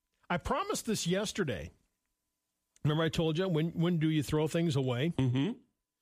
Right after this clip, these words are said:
Speaker 1: Okay. How about your mattress?
Speaker 2: Ooh.
Speaker 1: See?
Speaker 2: I don't know.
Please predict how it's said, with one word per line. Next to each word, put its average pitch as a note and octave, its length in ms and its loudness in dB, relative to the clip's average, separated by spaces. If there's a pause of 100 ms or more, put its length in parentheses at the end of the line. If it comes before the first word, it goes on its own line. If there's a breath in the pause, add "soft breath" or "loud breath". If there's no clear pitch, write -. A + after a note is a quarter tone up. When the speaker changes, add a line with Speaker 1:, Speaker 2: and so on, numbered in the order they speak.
(220)
Speaker 1:
Okay. C#3 420 -4
How G3 100 -2
about C4 260 -2
your G3 60 4
mattress? E3 760 -2 (640)
Speaker 2:
Ooh. F#3+ 520 -2 (520)
Speaker 1:
See? G3 520 -2 (120)
Speaker 2:
I - 140 -2
don't D3 160 -2
know. C3 320 -2